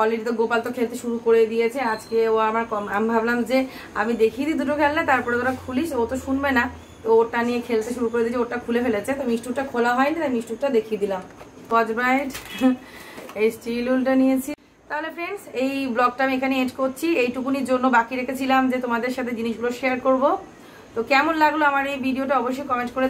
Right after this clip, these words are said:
জানিও। আর যারা নতুন আছো আমার চ্যানেলে, প্লিজ আমার চ্যানেলটাকে সাবস্ক্রাইব করে নেবে, সাথে অবশ্যই করে বেল আইকনটা ক্লিক করে দেবে। তাহলে আর যারা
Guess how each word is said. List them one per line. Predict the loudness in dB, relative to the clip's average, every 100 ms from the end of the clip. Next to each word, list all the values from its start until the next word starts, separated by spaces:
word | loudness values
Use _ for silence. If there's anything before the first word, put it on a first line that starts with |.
| 2
জানিও। | 0 2 0 0
আর | 0
যারা | 0 0
নতুন | -2 -4
আছো | -2 -2
আমার | -2
চ্যানেলে, | -2 0 0
প্লিজ | 0 0 2
আমার | 2
চ্যানেলটাকে | 0 -2 -2 -4
সাবস্ক্রাইব | -6 -4 -4 -2
করে | -2
নেবে, | -4 -4
সাথে | -2 0
অবশ্যই | 0 0
করে | 0 2
বেল | 2
আইকনটা | 2 0 -2
ক্লিক | -4 -6 -4
করে | -6
দেবে। | -6 -8 -10 -18 -18 -18 -2
তাহলে | 2 2 2 -2 -6 -16 -16 0 2
আর | 4
যারা | 4